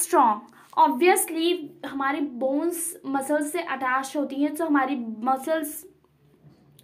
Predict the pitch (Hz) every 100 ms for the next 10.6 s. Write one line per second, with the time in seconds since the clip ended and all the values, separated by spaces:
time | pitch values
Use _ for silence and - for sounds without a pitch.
0 | - - - 262 254 277 294 - - 330
1 | 285 294 294 - 294 294 294 330 302 294
2 | 294 294 285 277 320 294 294 285 277 262
3 | 226 247 247 262 302 403 - - - -
4 | - 359 330 339 359 302 302 294 320 320
5 | 320 320 311 285 277 262 254 254 254 302
6 | - - - 392 370 330 403 403 381 277
7 | 302 311 370 392 359 359 370 359 339 254
8 | - - 302 262 226 - - - 277 311
9 | 440 - - - - 403 453 277 277 285
10 | - - - 277 269 269